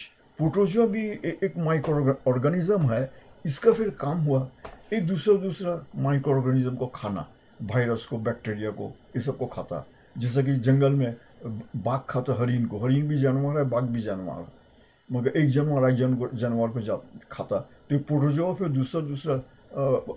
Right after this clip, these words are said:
वायरस को भी खाता, मगर ये भी इंसान का बदन में कुछ ना कुछ बीमारी करता। फंजाई,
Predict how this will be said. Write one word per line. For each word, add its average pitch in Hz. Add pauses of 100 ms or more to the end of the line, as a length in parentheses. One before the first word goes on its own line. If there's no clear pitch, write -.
वायरस 120
को 123
भी 113
खाता, 107
मगर 131
ये 135
भी 175
इंसान 143
का 139
बदन 117
में - (380)
कुछ 131
ना 123
कुछ 110
बीमारी 95
करता। - (920)
फंजाई, 131